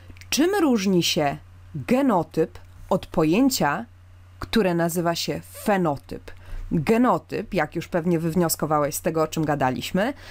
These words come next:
to jest to, jaki konkretnie masz gen, jaki masz allel, a właściwie najczęściej mianem genotypu określa się zestaw wszystkich genów, które posiadamy. Natomiast fenotyp to jest to, co się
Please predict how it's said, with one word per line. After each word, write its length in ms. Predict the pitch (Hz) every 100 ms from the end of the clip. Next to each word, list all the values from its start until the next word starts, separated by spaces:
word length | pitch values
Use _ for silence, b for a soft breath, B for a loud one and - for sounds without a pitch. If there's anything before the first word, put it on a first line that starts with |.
| B B -
to 160 | - 349
jest 360 | 339 269 - -
to, 360 | 180 143 240 - - -
jaki 480 | 185 208 330 320 294
konkretnie 600 | - 214 180 202 208 196
masz 240 | 180 170 156
gen, 320 | 151 135 139 - -
jaki 340 | 226 311 294
masz 340 | 254 220 - -
allel, 460 | 180 156 143 143 -
a 80 | 196
właściwie 420 | 214 208 226 233
najczęściej 500 | 214 190 254 - 226
mianem 340 | 208 202 190
genotypu 600 | 180 190 175 240 254 202
określa 520 | - 185 190 196 196 180
się 220 | 185 165 B B -
zestaw 480 | 202 208 - 175
wszystkich 500 | - - 294 - 233
genów, 320 | 175 185 180 -
które 240 | - 175
posiadamy. 640 | - 170 156 147 135 - 147 B B B
Natomiast 560 | 180 180 170 160 143 -
fenotyp 680 | - 370 359 180 - 208 - - -
to 80 | 175
jest 180 | 165 -
to, 120 | 285
co 140 | 254
się 180 | 240 226